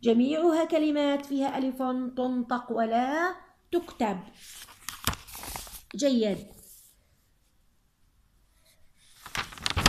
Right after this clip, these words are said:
انظر معي هنا،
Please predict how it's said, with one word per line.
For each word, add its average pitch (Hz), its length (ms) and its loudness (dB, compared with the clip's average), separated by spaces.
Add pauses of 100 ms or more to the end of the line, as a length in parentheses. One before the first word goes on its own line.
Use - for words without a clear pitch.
(1600)
انظر 403 380 4
معي 226 280 2 (800)
هنا، 330 520 0